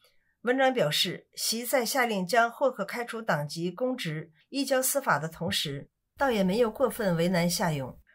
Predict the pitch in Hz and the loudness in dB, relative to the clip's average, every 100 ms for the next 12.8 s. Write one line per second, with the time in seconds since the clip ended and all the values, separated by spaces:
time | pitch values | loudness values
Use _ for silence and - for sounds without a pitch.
0 | _ - 196 196 240 233 202 190 190 208 | _ 0 0 2 2 2 0 -4 -4 -4
1 | 214 208 220 170 131 143 - 214 170 180 | -2 0 0 -2 -2 -4 0 2 2 0
2 | 180 135 - 156 - _ _ _ - 233 | 0 -2 -4 -6 -10 _ _ _ -8 -2
3 | 247 233 254 262 262 190 180 202 202 180 | 0 2 2 2 2 2 2 -2 0 0
4 | 151 165 - _ _ _ _ _ 226 277 | 0 -2 -6 _ _ _ _ _ 0 2
5 | 262 269 226 175 190 214 - 170 156 - | 0 2 0 0 -2 -2 0 0 0 -2
6 | 208 226 269 269 262 226 208 202 185 160 | -4 -4 0 0 0 -2 -2 -2 -2 -2
7 | - 214 220 262 262 262 254 185 - - | -4 -2 0 0 2 -2 -2 -6 -6 -6
8 | 220 185 196 226 247 214 214 180 170 170 | -4 0 0 2 -2 0 -2 0 -2 -2
9 | 170 131 - 165 127 _ _ _ - 247 | -2 -4 -4 -6 -10 _ _ _ -2 0
10 | 269 220 254 214 220 208 277 269 247 196 | 0 0 -2 -2 -2 0 -2 0 -2 0
11 | 190 160 147 156 - 247 214 214 202 208 | 0 0 -2 -4 -4 -2 -2 -4 -2 -4
12 | 175 185 240 247 254 254 247 233 | -2 0 0 0 -2 -2 -4 -4